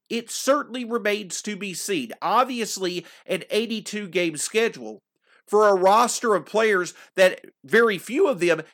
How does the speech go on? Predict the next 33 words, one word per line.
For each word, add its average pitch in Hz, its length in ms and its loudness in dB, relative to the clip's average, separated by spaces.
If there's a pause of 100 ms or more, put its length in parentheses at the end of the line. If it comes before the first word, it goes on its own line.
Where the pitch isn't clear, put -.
have 190 220 2
played 311 420 2
a 262 60 8
full 156 380 0
eighty-two 143 420 -2
games 127 280 -4
before. 147 380 0 (200)
The, 165 460 -6 (180)
the, 143 420 2
the 190 160 2
majority 233 520 2
of 226 80 -8
the 208 80 -8
Grizzlies 202 360 -8
rotation 202 480 -4
players 165 300 0 (260)
will 208 180 6
have 190 180 4
never 254 320 2
played 233 380 -2
the 180 120 -8
amount 185 260 2
of 175 60 -8
games 175 320 -6
that 147 140 -10
they're 175 100 -4
gonna 170 200 -6
be 160 120 -4
expected 156 420 -8
to - 60 -18
play 127 380 -2 (320)
this 143 320 0
season. 127 460 -8